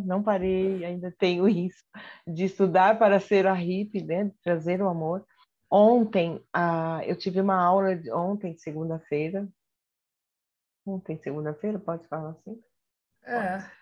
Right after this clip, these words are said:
Speaker 1: Pode.
Speaker 2: é. Anteontem,
Speaker 1: <laughs>
Speaker 2: anteontem, anteontem.
Speaker 1: Anteontem, anteontem. Olha, me confundi. Tanto, tanto, tanta, é, esse tempo tá tão rápido na vida, né?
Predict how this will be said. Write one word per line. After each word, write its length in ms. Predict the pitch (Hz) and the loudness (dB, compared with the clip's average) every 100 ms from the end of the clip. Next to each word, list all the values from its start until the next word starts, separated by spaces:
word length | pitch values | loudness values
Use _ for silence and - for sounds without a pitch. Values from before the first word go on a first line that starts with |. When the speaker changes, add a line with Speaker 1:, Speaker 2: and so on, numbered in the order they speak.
| - | -18
Speaker 1:
Pode. 120 | 214 202 | -14 -14
Speaker 2:
é. 100 | - _ _ _ _ - | -16 _ _ _ _ -14
Anteontem, 580 | 208 - 202 - 339 349 | -12 0 2 4 2 4
Speaker 1:
<laughs> 200 | 370 453 | 4 4
Speaker 2:
anteontem, 500 | 359 214 156 127 156 | 4 4 2 2 0
anteontem. 580 | 190 - 147 120 - 123 | 0 -2 -4 -4 -4 -2
Speaker 1:
Anteontem, 960 | 269 285 262 240 247 269 262 240 160 | 2 6 8 8 8 6 4 2 2
anteontem. 1000 | 196 208 - 220 220 240 214 208 175 196 - - - | 0 -2 2 4 4 2 0 -4 -4 -10 -18 -10 -2
Olha, 220 | 190 190 | 2 2
me 120 | 190 | 2
confundi. 760 | 196 208 208 214 220 160 160 - _ - _ - | 2 0 0 -2 0 -2 -6 -10 _ -20 _ 0
Tanto, 360 | 165 202 - | 2 2 0
tanto, 460 | - 240 254 240 - | 0 0 4 2 2
tanta, 500 | 220 214 240 214 - | 0 2 2 2 0
é, 240 | 175 - | -6 -2
esse 220 | 196 202 190 | -4 -4 -6
tempo 280 | 196 196 | -4 -4
tá 120 | 190 190 | -4 -2
tão 180 | 226 | 0
rápido 600 | 233 156 165 220 220 202 | -2 0 0 0 -2 -4
na 120 | 185 175 | -4 -4
vida, 420 | 180 202 208 180 | -2 -2 0 0
né? 280 | 175 214 | 0 -4